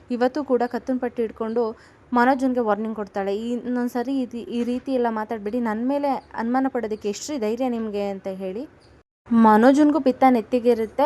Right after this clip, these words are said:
ಆಮೇಲೆ ಮನೋಜನ್ನೇ ಸಮಾಧಾನ ಮಾಡ್ತಾನೆ ರೋಹಿಣಿಗೆ. "ಏನೋ ನೀನು ನನ್ ಮೇಲೆ ಈ ಥರ ಅಂದಲ್ಲ, ಆ ಮಾತಿನ ಬರ್ದಲ್ಲಿ ಆ ಥರ ಬಂದ್ಬಿಡ್ತು, ಆ, ಕ್ಷಮಿಸ್ಬಿಡು" ಅಂತ ಕೇಳ್ತಾನೆ. ರೋಹಿಣಿನೂ ಕೂಡ ಅವ್ಳನ್ನ ಕ್ಷಮೆ ಕೇಳಿ, "ಸರಿ, ಇದಿರ್ಲಿ ಬಿಡಿ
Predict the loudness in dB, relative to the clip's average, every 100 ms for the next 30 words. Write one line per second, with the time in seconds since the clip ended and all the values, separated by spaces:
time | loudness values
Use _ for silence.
0 | 2 0 0 2 2 2 -2 -2 -2 0
1 | -2 0 -2 -2 -4 -4 -6 -4 -2 -2
2 | -4 -6 -10 -12 -10 -2 0 2 2 2
3 | 2 2 2 2 2 2 2 2 0 0
4 | -2 -2 -4 -2 -2 -2 -4 -6 -10 -8
5 | -6 -4 -4 -4 -2 0 -2 -4 0 0
6 | 2 -2 -2 -6 -4 -6 -6 -10 -6 -8
7 | -8 -20 -12 -4 -2 0 -2 -4 -8 -8
8 | 2 2 2 0 0 0 -4 -4 -4 -6
9 | -6 -2 2 2 2 0 0 -2 -4 -4
10 | -4 -8 -10 -10 -10 -10 -8 -6 -4 -6
11 | -10 -20 -20 -12 0 0 0 -2 0 0
12 | 0 -2 -2 -4